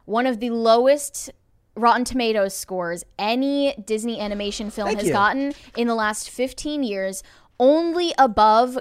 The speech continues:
Speaker 1: Cars two and Cars three,
Speaker 2: Yeah.
Speaker 1: which I don't remember watching ever.
Speaker 2: Yep.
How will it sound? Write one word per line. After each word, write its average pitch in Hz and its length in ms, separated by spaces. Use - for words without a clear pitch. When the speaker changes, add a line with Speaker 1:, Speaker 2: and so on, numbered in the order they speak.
Speaker 1:
Cars 240 580
two 277 480
and 285 240
Cars 240 440
three, 208 360
Speaker 2:
Yeah. 143 240
Speaker 1:
which 233 240
I 262 120
don't 294 220
remember 254 480
watching 202 560
ever. - 380
Speaker 2:
Yep. 139 120